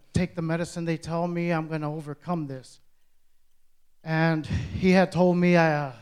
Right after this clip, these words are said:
there was a new medication coming out. I had to sit and wait for a year before I could start the process. And when that year came, uh, I went in, started the medication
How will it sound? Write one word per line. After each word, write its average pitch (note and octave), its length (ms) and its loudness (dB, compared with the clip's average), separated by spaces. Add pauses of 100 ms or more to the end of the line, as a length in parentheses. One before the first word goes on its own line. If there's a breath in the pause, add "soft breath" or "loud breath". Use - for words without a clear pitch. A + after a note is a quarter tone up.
there E3+ 120 0
was E3+ 200 -2
a E3 120 -2
new E3+ 240 2
medication E3+ 840 -4
coming D#3+ 360 -6
out. D#3 340 -4
I D3+ 80 -14
had D3 220 -12
to D3+ 80 -18
sit F3 260 -4
and E3 160 -2
wait E3 220 2 (500 soft breath)
for E3 140 4
a E3+ 40 6
year D#3+ 360 4
before D3+ 640 -6 (380)
I D#3+ 140 -6
could D#3+ 240 -6 (340)
start D#3+ 320 -6
the D#3+ 60 -12
process. D#3+ 680 -6
And C#3+ 440 -8 (540)
when D#3+ 140 -6
that D#3+ 180 -2
year E3+ 180 2
came, D#3+ 520 -6 (600)
uh, D2 220 -20 (800)
I D#3+ 120 0
went E3 220 2
in, F3 440 2 (260)
started D#3+ 420 -4
the E3 60 -10
medication D#3+ 920 -6